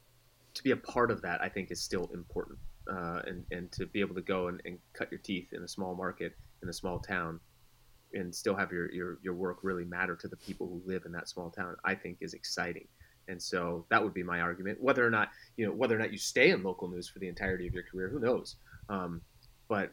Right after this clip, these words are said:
but it's certainly, I still think, very important work, and,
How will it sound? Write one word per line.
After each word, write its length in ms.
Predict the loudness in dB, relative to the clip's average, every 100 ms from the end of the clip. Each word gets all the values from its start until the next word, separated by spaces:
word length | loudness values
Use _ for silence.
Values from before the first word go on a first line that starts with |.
| 0
but 80 |
it's 140 | 0 0
certainly, 640 | 0 0 0 0 -2 -4 -2
I 140 | 2 2
still 260 | 0 -2
think, 280 | -2 -6 -8 -12
very 300 | -2 2 4
important 400 | 2 -2 -4 -4
work, 280 | -4 -4 -6 -12 -20 -20 _ -4
and, 560 | -2 0 -2 -4 -6